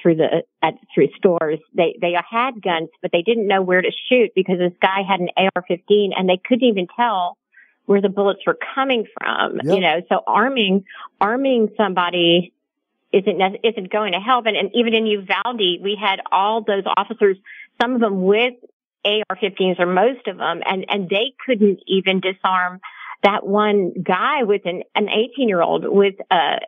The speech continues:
Speaker 1: with an A R fifteen for over an hour.
Speaker 2: I
Speaker 1: So
Speaker 2: know.
Speaker 1: I don't know how they expect teachers to, to, to do this. I don't understand how they think that will help.
Speaker 2: Well, I mean, far be it from me to be overly critical, but I think a big factor in why they, they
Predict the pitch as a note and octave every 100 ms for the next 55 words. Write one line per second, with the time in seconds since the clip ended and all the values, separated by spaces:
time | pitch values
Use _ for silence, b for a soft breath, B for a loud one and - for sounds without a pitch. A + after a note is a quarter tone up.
0 | - G3+ G3 F#3 - F3+ F3 F3+ - F#3
1 | F#3+ - - A3 A#3+ A#3+ A#3+ - G#3 C#4
2 | C#4+ - - C3+ G#3 C#3+ D3 A#2+ G3+ C#4
3 | C4 A3 G#3+ G#3 G3 G3 _ A3 - -
4 | G#3 - G4+ G#3 - _ F3+ D3 - -
5 | G#3 G3 - - - F#3 D#3+ D#3 D#3+ D3
6 | D3+ D3+ G#3 - - A3 A3+ A#3 A3 A3+
7 | G#3+ G#3+ G3+ G#3+ A3 A3 G#3+ A#3 A3+ B3
8 | F4+ A#4+ - B B B B B - C4+
9 | C4 A#3+ A#3+ B3 B3 G3+ B3+ C#4 G#3+ A#3+
10 | A3 - F3+ F3 G#3+ G3 E3+ E3+ F3 F3
11 | F#3+ G3 F3 D#3+ - F#3 G#3 G3 A3+ F#3+
12 | F3+ E3 B3+ G#3 G3+ D#3 G#3+ D#3 G3+ G3
13 | F#3+ G#3 F3+ D#3 D#3+ E3+ F3 E3 E3 C3+
14 | D#3 D#3 D3